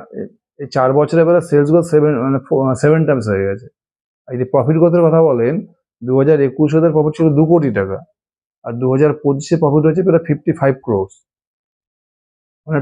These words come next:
টোয়েন্টি সেভেন টাইমসেরও বেশি, মানে প্রায় টোয়েন্টি এইট টাইমস। মানে চার বছরে সেলস গ্রোথ হয়েছে সেভেন টাইমস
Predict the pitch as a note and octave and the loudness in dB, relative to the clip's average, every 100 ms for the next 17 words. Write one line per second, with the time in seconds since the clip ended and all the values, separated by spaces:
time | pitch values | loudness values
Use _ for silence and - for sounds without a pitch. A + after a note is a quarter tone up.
0 | C3+ D3 D#3+ D#3+ E3+ D#3+ D#3 D#3+ E3 D#3 | 2 2 4 2 2 2 0 2 0 2
1 | D#3 A2+ G2+ F#2+ _ _ _ - C#3 D3 | 2 0 -4 -14 _ _ _ -16 -4 0
2 | D#3+ D3 C#3+ C#3+ B2+ - A2 G2 G2+ _ | 0 0 0 2 0 0 -6 -6 -10 _
3 | - B2+ - A#2 B2 C3+ D#3+ D#3+ - C3+ | -20 -14 -2 0 2 0 2 0 0 0
4 | C3 C3 D3+ D#3+ D#3+ F3+ F#3+ - _ _ | 0 2 2 2 0 0 -4 -6 _ _
5 | _ C#3 C#3+ D#3 F#3 G3 | _ -4 0 0 2 0